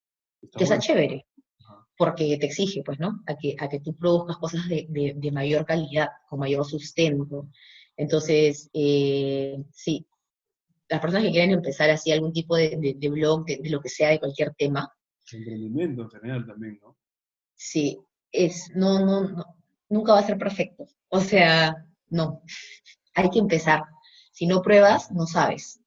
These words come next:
Speaker 2: Eso es lo que una amiga me decía, "Puedes dejar de pensar tanto y simplemente hacer. O sea, tienes un montón de ideas. Haz. Te vas a dar cuenta en el camino que sí y que no".
Speaker 1: Apoyo a tu amiga, apoyo a tu amiga.
Speaker 2: <laughs>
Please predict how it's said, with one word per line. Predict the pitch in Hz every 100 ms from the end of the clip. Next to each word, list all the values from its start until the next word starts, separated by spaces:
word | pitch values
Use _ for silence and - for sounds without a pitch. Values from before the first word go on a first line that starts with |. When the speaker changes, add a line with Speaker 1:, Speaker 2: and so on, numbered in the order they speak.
| _ _ _ _
Speaker 2:
Eso | 156 175
es |
lo | 180
que | 170
una | 160
amiga | 165 160
me | 170
decía, | 135 - 156 139
"Puedes | - 208
dejar | 185 156
de | 165
pensar | 135 139 139 139
tanto | 143 139 143 -
y | - 139
simplemente | 139 139 143 143 143
hacer. | 131 - 127 156 _ _
O | 147
sea, | 143
tienes | 175 180 190
un |
montón | 185 170
de | 165
ideas. | 170 135 127 _ _ _
Haz. | 180 160 - - _ _
Te | 160
vas | 165 185
a |
dar | 180 190
cuenta | 196 196 214
en | 208 165
el | 143
camino | 156 202 208 247
que | - 208
sí | - 262
y | 311
que | 170
no". | 165 139 - _ - - - - -
Speaker 1:
Apoyo | 107 117 127 135
a |
tu | 127
amiga, | 113 117 110 101
apoyo | 101 110 113
a |
tu | 110
amiga. | 104 -
Speaker 2:
<laughs> | 233 220 233 254 294 302 285